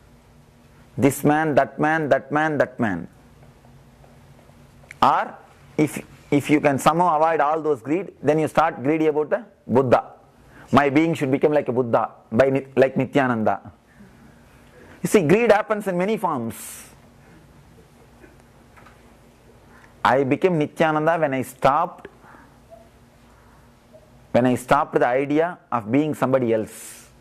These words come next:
If you really want to become like Buddha, or like me, or like a master, like a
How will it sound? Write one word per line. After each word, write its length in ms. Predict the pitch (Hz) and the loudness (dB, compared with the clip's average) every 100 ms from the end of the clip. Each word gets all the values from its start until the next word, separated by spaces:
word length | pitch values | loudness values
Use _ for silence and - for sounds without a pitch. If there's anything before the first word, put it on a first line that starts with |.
| _ _ _ _ _ _ - - - - - - _ _ _ | _ _ _ _ _ _ -20 -20 -20 -20 -20 -20 _ _ _
If 180 | 131 - | -4 0
you 80 | 156 | 2
really 400 | 131 170 196 202 | 2 2 2 0
want 220 | 165 170 | -2 -2
to 60 | 160 | -4
become 360 | 151 165 156 - - | -2 -2 -4 -12 -2
like 300 | 117 143 113 | 2 2 0
Buddha, 500 | 131 110 123 95 87 - _ 131 | -2 2 0 0 -6 -10 _ -2
or 140 | 135 | 2
like 320 | 135 - - _ 113 | 0 -2 -14 _ 0
me, 480 | 139 143 113 101 - | 2 0 -2 -6 -2
or 140 | 120 120 | 0 2
like 240 | 131 143 | 2 0
a 40 | 123 | -2
master, 600 | 131 151 - 98 87 - | -2 -4 -4 -4 -4 -2
like 160 | 123 123 | -2 0
a 160 | 117 | -2